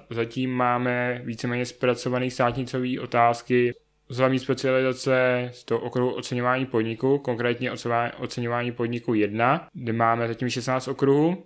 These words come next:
Dále budeme publikovat okruhy z oceňování podniku dva, to by byly okruhy sedmnáct až dvacet pět.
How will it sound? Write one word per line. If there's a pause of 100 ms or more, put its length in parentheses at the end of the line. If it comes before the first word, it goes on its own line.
Dále
budeme
publikovat
okruhy
z
oceňování
podniku
dva,
to
by
byly
okruhy
sedmnáct
až
dvacet
pět.